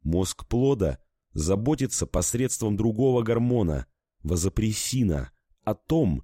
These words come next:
чтобы кровь во время родов прежде всего направлялась в жизненно важные органы – в сердце, надпочечники, гипофиз и мозг.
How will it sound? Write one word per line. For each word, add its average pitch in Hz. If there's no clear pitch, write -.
чтобы 110
кровь -
во 107
время 110
родов 98
прежде 113
всего 113
направлялась 101
в 87
жизненно 98
важные 85
органы – 76
в -
сердце, 123
надпочечники, 95
гипофиз 80
и 98
мозг. 92